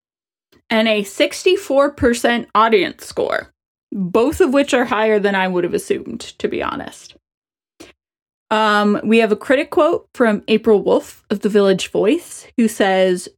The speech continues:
"Though To the Bone isn't quite enjoyable to watch, it's acted well and is, in its depiction of this all too pervasive disorder, essential." Uh, and then we have a user quote from Sharuk E on Rotten Tomatoes.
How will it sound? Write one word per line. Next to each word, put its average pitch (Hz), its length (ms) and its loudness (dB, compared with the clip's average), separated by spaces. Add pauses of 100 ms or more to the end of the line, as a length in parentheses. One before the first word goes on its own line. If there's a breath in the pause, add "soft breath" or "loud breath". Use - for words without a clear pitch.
"Though 214 320 4
To - 160 0
the 320 100 2
Bone 226 360 4
isn't 208 300 0
quite 220 300 0
enjoyable 247 460 4
to - 100 -2
watch, 214 480 0
it's 226 260 0
acted 269 380 0
well 190 260 2
and 202 200 -2
is, 226 360 2
in 262 220 2
its 311 160 0
depiction 285 480 2
of 202 140 2
this 214 180 4
all 220 220 2
too 277 180 2
pervasive 226 580 2
disorder, 190 640 0 (340 loud breath)
essential." - 640 -2 (1600 loud breath)
Uh, 208 280 2
and 214 140 2
then 214 80 2
we 214 60 2
have 196 100 0
a 202 40 0
user 294 300 4
quote 233 480 0
from 208 220 -2
Sharuk 214 560 0 (100)
E 240 360 2 (180)
on 226 140 2
Rotten 233 240 2
Tomatoes. 247 640 2